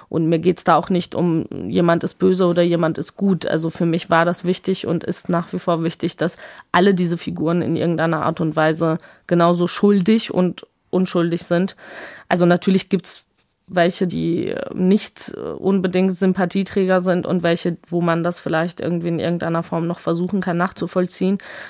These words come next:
Aber diese moralischen Wertungen finde ich extrem schwierig, gerade für solche extreme Erfahrungen, Situationen, weil ich glaube nicht, dass man in solchen Situationen diesen Luxus hat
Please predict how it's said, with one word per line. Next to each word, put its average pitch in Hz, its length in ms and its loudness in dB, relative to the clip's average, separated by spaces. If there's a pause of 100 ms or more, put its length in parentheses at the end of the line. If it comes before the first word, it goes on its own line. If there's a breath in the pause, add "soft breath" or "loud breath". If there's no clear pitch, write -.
(120 loud breath)
Aber 170 160 4
diese 175 180 2
moralischen 175 600 2
Wertungen 175 480 2
finde 175 180 -2
ich - 100 -12
extrem 180 460 -4
schwierig, 190 400 -2
gerade 175 320 2
für 170 300 -4
solche 170 320 0
extreme 175 520 -2
Erfahrungen, 170 640 0
Situationen, 170 800 -2
weil 156 220 0
ich - 120 -14
glaube 165 340 2
nicht, 175 280 -2
dass 165 140 -4
man 165 240 0 (1120 loud breath)
in 190 180 4
solchen 175 300 2
Situationen 165 600 0
diesen 165 220 -2
Luxus 165 440 -2
hat - 280 -8